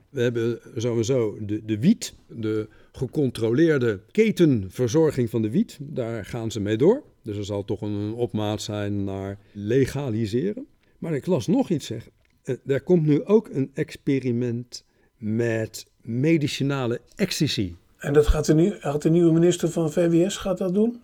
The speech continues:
Speaker 1: Eigenlijk nog nooit gehoord dat ecstasy ook, eh, medicinaal kon worden toegepast.
Speaker 2: Komt het in het kraanwater?
Speaker 1: Eh, nee, dat niet. Maar met het kraanwater zijn wel andere dingen aan de hand, zeg. Ik las van de week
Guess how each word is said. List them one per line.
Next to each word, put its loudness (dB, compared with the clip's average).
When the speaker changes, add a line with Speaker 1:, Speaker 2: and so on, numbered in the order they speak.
Speaker 1:
Eigenlijk -2
nog 4
nooit 4
gehoord 2
dat 2
ecstasy 0
ook, -2
eh, 2
medicinaal 4
kon 2
worden 2
toegepast. 2
Speaker 2:
Komt -2
het 0
in 4
het 0
kraanwater? 2
Speaker 1:
Eh, 4
nee, 8
dat 4
niet. 8
Maar 6
met 6
het 2
kraanwater 4
zijn 4
wel 6
andere 6
dingen 4
aan -2
de 0
hand, 0
zeg. -2
Ik 2
las 8
van 6
de 10
week 8